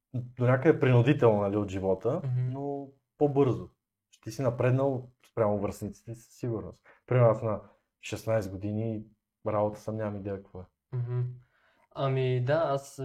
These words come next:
Speaker 2: всъщност и благодаря на майка ми, че не ме пусна да се върна, защото никога нямаше да видя колко е хубаво в България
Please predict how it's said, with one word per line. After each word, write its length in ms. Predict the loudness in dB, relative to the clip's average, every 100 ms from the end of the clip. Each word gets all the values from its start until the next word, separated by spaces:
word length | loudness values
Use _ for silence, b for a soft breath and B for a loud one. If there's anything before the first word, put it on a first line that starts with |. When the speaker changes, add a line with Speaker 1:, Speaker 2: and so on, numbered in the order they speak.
| -8
Speaker 2:
всъщност 400 | -8 -6 -6 -4
и 60 |
благодаря 420 | 0 2 4 2 2
на 80 |
майка 300 | 2 0 -2
ми, 120 | -4 -4
че 420 | -4 -4 -4 -8 _ _ -8
не 140 | 0
ме 200 | 2 2
пусна 240 | 0 -4 -6
да 60 |
се 140 | -4 -4
върна, 380 | -4 -4 -6 -10 -16 _ _
защото 220 | -8 -4
никога 220 | -4 -2
нямаше 280 | -2 -2 -2
да 80 | -2
видя 220 | 0 -2
колко 220 | -2 -2
е 40 |
хубаво 360 | -2 -2 -2 -2
в 80 | -4
България 640 | -4 2 2 2 0 -6